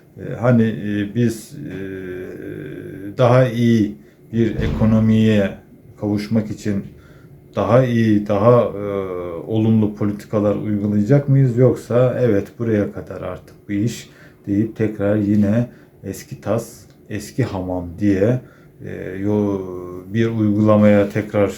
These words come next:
dönecek miyiz? Bunu takip etmek gerekir. Piyasalar çünkü bunlara bakıyor. E, yabancı kurum raporları da özellikle bu yönde. Türkiye,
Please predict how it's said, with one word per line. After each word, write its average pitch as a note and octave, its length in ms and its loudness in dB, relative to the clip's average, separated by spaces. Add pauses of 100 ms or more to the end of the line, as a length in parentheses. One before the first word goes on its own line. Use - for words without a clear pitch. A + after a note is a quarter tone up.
(100)
dönecek G#2 500 0
miyiz? A2 320 2
Bunu A2+ 200 0
takip G2 420 -2
etmek A2+ 400 -2
gerekir. G2 420 -4
Piyasalar G#2 640 -4
çünkü G#2 280 -8
bunlara G2+ 420 2
bakıyor. G#2 440 0 (460)
E, G#2 100 -4
yabancı A#2+ 540 6
kurum B2 360 4 (300)
raporları A2+ 640 4
da A#2 60 4
özellikle G#2+ 640 4
bu A#2 40 4
yönde. A2 560 4
Türkiye, A2+ 600 0